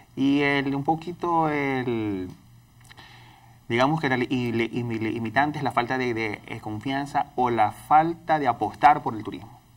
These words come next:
Entonces, mm, sí, deje ver, está bonito, sí, lo,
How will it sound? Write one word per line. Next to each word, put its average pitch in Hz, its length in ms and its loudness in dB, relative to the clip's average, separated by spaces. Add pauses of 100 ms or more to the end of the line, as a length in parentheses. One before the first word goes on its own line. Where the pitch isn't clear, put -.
(800)
Entonces, 123 380 -10 (300)
mm, 147 480 -4 (160)
sí, 151 400 2
deje 131 220 0
ver, 143 320 0
está 120 160 -4
bonito, 127 880 0 (640)
sí, 143 420 0
lo, 120 160 0